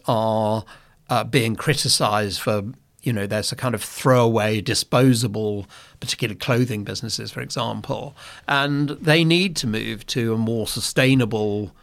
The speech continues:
approach, not only for society, but also for their own reputations, which will otherwise be criticised. And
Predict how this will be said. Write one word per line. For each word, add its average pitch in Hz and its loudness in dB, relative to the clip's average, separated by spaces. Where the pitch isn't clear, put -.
approach, 127 0
not 127 2
only 117 0
for 113 -4
society, 156 0
but 113 -2
also 127 0
for - -6
their 113 0
own 110 0
reputations, 113 -2
which 123 -8
will 113 -2
otherwise 104 -2
be 110 -2
criticised. 110 -2
And 113 -2